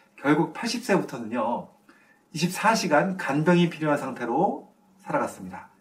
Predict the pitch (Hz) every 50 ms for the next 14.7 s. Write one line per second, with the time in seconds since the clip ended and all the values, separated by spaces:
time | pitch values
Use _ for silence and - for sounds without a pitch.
0 | _ _ _ _ _ - - - - 127 135 147 151 185 185 - 196 - 180 170
1 | 165 170 165 160 156 - 120 120 127 135 131 120 - 139 285 302 156 135 - -
2 | - - - 139 151 170 165 175 - - - - - - _ _ _ _ - 170
3 | 190 208 185 143 151 156 120 127 143 143 - - 240 - - 262 254 220 214 202
4 | 196 190 185 180 185 185 180 - 175 175 175 165 135 123 123 120 120 113 - 107
5 | 101 92 - - - _ _ _ _ - - - - - - _ _ _ _ 190
6 | 214 226 214 190 170 160 170 180 - - 143 143 151 151 - - 175 185 185 -
7 | - - 208 214 226 220 185 151 131 131 127 120 107 104 95 95 92 92 92 98
8 | 101 117 147 - - - - _ _ _ _ _ _ _ _ _ _ - 156 160
9 | 185 202 208 190 147 165 180 180 185 - 131 143 165 185 220 226 208 202 208 208
10 | 190 202 185 156 226 220 214 202 190 185 151 131 - 151 151 143 143 135 143 127
11 | 120 120 123 131 127 127 123 123 120 120 117 - 180 180 - 131 135 156 202 220
12 | 226 226 208 196 - 139 135 131 127 120 117 107 107 127 127 117 - 117 104 95
13 | 98 98 95 - - - - _ _ _ _ _ _ _ _ _ - - - -
14 | - 156 170 - - 147 156 170 180 175 170 202 240 -